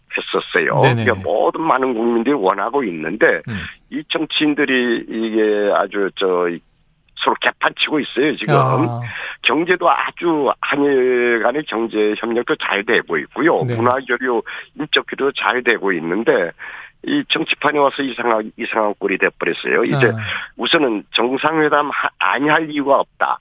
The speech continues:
Speaker 2: 네네.
Speaker 1: 또 정상회담을 하는 것 자체가 양국 국민, 일본 국민과 한국 국민들의 마음을 편안하게 해주는 것이다.
Speaker 2: 음.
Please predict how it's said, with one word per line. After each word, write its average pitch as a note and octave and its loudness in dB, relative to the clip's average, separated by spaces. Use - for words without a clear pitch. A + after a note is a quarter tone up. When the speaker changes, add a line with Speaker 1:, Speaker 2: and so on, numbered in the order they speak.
Speaker 2:
네네. B2 -2
Speaker 1:
또 A#2 0
정상회담을 C3+ 2
하는 C3+ 0
것 B2+ 0
자체가 C#3 2
양국 A#2 -4
국민, A2 0
일본 A#2 0
국민과 A2+ 0
한국 C3 -4
국민들의 C3 2
마음을 A2+ 2
편안하게 C3+ 0
해주는 B2+ 2
것이다. D2+ -2
Speaker 2:
음. A#2+ -2